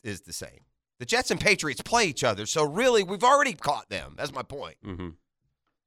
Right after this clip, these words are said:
Speaker 1: And we
Speaker 2: Mm-hmm.
Speaker 1: play the Jets, so we've already passed them. I mean, the way the schedule plays out,
Speaker 2: Yeah.
Speaker 1: if they go nine and eight and
Speaker 2: Hey.
Speaker 1: don't catch the Titans,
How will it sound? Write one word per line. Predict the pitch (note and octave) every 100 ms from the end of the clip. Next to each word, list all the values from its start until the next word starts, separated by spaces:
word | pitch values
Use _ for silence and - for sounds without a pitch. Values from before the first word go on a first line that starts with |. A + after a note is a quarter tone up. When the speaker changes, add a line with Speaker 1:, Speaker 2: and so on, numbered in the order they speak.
| -
Speaker 1:
And | E3
we | G#3+
Speaker 2:
Mm-hmm. | A3
Speaker 1:
play | B3
the | A#3+
Jets, | E3+ D#4 G#3 -
so | E3+
we've | E3 F3+
already | B3 C4
passed | B3+ D4 D4+ -
them. | B2+ D#2 D2+ -
I |
mean, | E3+ F3+
the |
way | F#3+ B3+ B3+
the | G#3
schedule | D#3 B3+ B3 F#3+
plays | E3+ G3 F#3+
out, | D4+ D4+ A3+ -
Speaker 2:
Yeah. | - F3
Speaker 1:
if | G#3+
they | A3 G#3
go | A3 B3 G#3+
nine | F#3 F3+ F#3 E3
and | C#3+
eight | C3 D3 A3 _ _ -
and | D#3
Speaker 2:
Hey. | F#2
Speaker 1:
don't | F3 A3+
catch | F3+ E3+
the | - D#3+
Titans, | B2+ C3 B2+ F#3